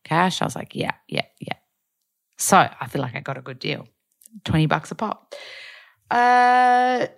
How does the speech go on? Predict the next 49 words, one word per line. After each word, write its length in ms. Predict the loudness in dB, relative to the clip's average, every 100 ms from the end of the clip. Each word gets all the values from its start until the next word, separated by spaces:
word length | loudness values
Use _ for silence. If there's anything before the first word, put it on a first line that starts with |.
| _
next, 800 | -6 -4 -2 -2 -4 -8 -12 -12 -8
I've 100 | -8
got 120 | -4
this 160 | -4 -4
full 200 | -4 -2
list 320 | 0 -2 -4
for 220 | -6 -8
you, 160 | -8 -10
so 120 | -6
I'm 140 | -2 -2
making 300 | -2 -6 -6
sure 140 | -6
I 40 |
don't 140 | -6 -6
miss 180 | -8 -8
anything. 240 | -8 -8 -2
Oh, 100 | 4
I 140 | 6
went 200 | 6 4
to 40 | 4
Gelson's 480 | 6 6 4 0
for 80 | -2
the 60 | -4
first 260 | 0 0
time. 240 | 0 -4 -2
So 220 | 0 0
Gelson's 480 | 2 0 0 -2 -2
is, 120 | 0
like, 220 | -2 -2
a 40 | -4
super 280 | -4 -4
fancy 420 | -2 0 0 -2 -4
Coles, 360 | -2 -2 -2
very 240 | -2 2 4
much 240 | 2 -2
like 120 | -8
a 40 | -6
Trader 260 | -6 -6
Joe's. 640 | -6 -4 -2 -2 -4 -6 -10 -18 -16 -16 -18 -4
You 140 | 4 4
just 180 | 4
gotta 140 | 4 2
pick 260 | 2 0
where 120 | 2 2
you 120 | 4
buy 260 | 4 4
'cause 160 | 2 -4
it's 160 | -6 -4
so 300 | 0 0